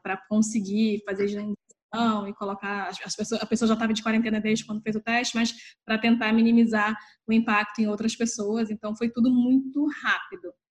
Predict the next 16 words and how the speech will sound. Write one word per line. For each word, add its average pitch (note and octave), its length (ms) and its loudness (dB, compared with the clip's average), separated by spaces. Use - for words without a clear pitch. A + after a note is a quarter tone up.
Então, G#3+ 200 -2
tanto C#4+ 240 2
afetou, C#4 380 -2
acho G#3+ 340 -2
que - 60 -4
a G#3+ 60 -2
gente A3+ 180 2
teve A#3 120 0
primeiro B3 200 4
um D4 80 4
cuidado A#3+ 320 2
de G#3 180 -4
cuidar G#3+ 240 0
das G#3+ 140 2
nossas A3+ 260 0
pessoas, A#3+ 720 -2